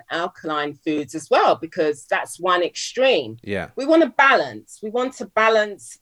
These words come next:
Speaker 1: of, um, I wouldn't say acidic, acidic foods, but
Speaker 2: Yeah.
Speaker 1: food, you know, when you look at your plate, your plate should be wholesome. It should contain all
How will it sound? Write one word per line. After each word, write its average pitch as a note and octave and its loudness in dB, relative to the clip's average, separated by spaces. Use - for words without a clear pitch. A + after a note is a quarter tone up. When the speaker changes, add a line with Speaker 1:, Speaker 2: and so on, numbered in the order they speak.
Speaker 1:
of, E3+ 0
um, D3 -6
I A#3+ 0
wouldn't F4+ 0
say B3 4
acidic, - -8
acidic E3 -10
foods, C3+ -4
but - -2
Speaker 2:
Yeah. E2+ -6
Speaker 1:
food, D4 -4
you C4 -4
know, G#3 2
when B3 0
you D4 -6
look D4+ -4
at - -6
your A3 0
plate, E3+ 2
your E3+ -10
plate - -4
should - -12
be D#3+ -8
wholesome. E3+ -4
It A2+ -14
should - -16
contain E3 -2
all D#3 -4